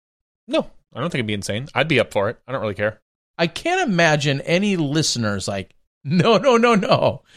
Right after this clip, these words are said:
Speaker 2: Nine
Speaker 1: May-,
Speaker 2: o'clock."
Speaker 1: maybe some of our West Coast people where it's only six o'clock
Speaker 2: Maybe.
Speaker 1: there or five o'clock,
Speaker 2: Uh,
Speaker 1: only six o'clock.
Speaker 2: leave that either in the comments, send us a message, put it on Facebook,
Speaker 1: Yeah.
Speaker 2: Instagram, Twitter, whatever.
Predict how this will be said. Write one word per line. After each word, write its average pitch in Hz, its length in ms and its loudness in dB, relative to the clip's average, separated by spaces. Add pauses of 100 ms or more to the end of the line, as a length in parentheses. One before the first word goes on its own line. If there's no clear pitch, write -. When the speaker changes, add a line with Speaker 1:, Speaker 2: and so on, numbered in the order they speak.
(320)
Speaker 2:
Nine 165 380 4
Speaker 1:
May-, 156 60 2
Speaker 2:
o'clock." 123 340 4
Speaker 1:
maybe 139 240 4
some 214 160 2
of 202 80 2
our 202 100 6
West 160 300 4
Coast 131 240 4
people 131 260 0
where 127 120 4
it's 113 100 -2
only 123 180 -2
six - 440 0
o'clock 104 340 2
Speaker 2:
Maybe. - 300 4
Speaker 1:
there 110 200 4
or 101 80 4
five 98 360 0
o'clock, 80 280 -6
Speaker 2:
Uh, 170 420 6
Speaker 1:
only 160 100 2
six - 200 -6
o'clock. 220 220 -4
Speaker 2:
leave 294 220 4
that 294 200 6
either 240 200 0
in 208 100 2
the 151 60 0
comments, 233 560 2
send 240 200 2
us 226 140 0
a 196 60 2
message, 175 440 2
put 302 140 -4
it 277 60 0
on 180 160 2
Facebook, 202 480 -2
Speaker 1:
Yeah. 202 80 -2
Speaker 2:
Instagram, 175 340 0
Twitter, 185 260 2
whatever. 170 460 4